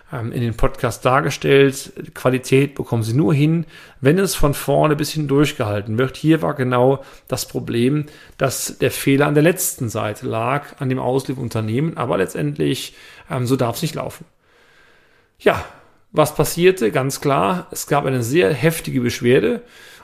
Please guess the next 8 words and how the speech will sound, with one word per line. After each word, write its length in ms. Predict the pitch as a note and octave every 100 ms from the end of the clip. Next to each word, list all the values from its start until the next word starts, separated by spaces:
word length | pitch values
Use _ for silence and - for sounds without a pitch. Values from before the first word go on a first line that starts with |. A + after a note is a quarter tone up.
| _
und 120 | C#3
dieses 260 | C3+ D3 -
Gastronomieunternehmen 960 | D3 - D3 B2+ D3 F3+ F3 D#3 D3+
war 140 | C3 A2+
so, 540 | B2+ E3+ G#3+ - _ -
ja, 220 | B2 B2
landläufig 680 | B2+ C3+ D3+ D#3+ C#3 B2 A#2
sauer, 480 | A#2 B2 G#3+ A#3+